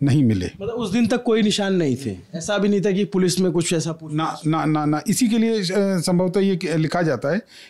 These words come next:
Speaker 1: कि there is no evidence of extern-, अ, fresh external injury during examination।
Speaker 2: अच्छा। फिर, अ, इसमें जैसे ये पल्स रेट आप बता रहे हैं कि ज़्यादा है, वंस कितना है, वन?
Speaker 1: न-, अ, पल्स रेट नाइंटी एट per minute है,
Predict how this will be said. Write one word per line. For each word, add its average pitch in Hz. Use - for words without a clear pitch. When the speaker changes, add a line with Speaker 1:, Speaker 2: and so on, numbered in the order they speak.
Speaker 1:
कि 180
there 175
is 180
no 185
evidence 170
of 185
extern-, 156
अ, 156
fresh 165
external 147
injury 107
during 147
examination। 104
Speaker 2:
अच्छा। -
फिर, 226
अ, 170
इसमें 226
जैसे 220
ये 220
पल्स 214
रेट 220
आप 202
बता 160
रहे 165
हैं 320
कि 175
ज़्यादा 170
है, 208
वंस 190
कितना 214
है, 233
वन? 208
Speaker 1:
न-, 151
अ, -
पल्स 160
रेट 220
नाइंटी 170
एट 208
per 175
minute 170
है, 190